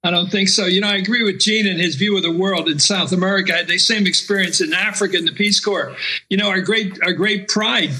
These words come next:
is that we've had clean elections. We've had people who've conceded defeat at the end of them. In fact, in the entire age of television, going back to Adlai Stevenson, when we, when we first got T Vs at home, the concede-, the, the defeated candidate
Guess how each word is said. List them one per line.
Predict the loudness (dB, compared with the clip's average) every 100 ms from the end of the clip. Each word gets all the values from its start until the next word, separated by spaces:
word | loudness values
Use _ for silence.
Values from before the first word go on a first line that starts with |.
| -10 -6
is | -2
that | 0
we've | 0 -2 -2
had | -2 -2
clean | -2 0 2
elections. | 0 0 0 2 0
We've | 0
had | 0 -2 0
people | -2 0 0
who've | 0 -2
conceded | 0 2 2 2 0
defeat | -2 -2 0 2
at | 2
the | 0 0
end | 2
of | 2
them. | 2 -2 -4 -10 -2
In | 0
fact, | 0 0 2
in |
the | 2 2
entire | 0 -2 0 0 -2 -8 _ -4
age | 0 2 2
of | 2
television, | 0 0 0 0 0 0
going | 2
back | 2 0
to | -2 -2
Adlai | 0 0 2
Stevenson, | 0 2 0 0 0 0 0
when | 0
we, | 0
when | 0 0
we | 2
first | 0 0 0
got | 0
T | 2 2
Vs | 2 0 0
at | 0
home, | 2 2 4 2 0 -14 -14 -8
the | -2 0 0
concede-, | 2 2 2 2
the, | 0 -2 0
the | 0 0 -2
defeated | -2 0 0 0 2
candidate | 0 2 0 0 -2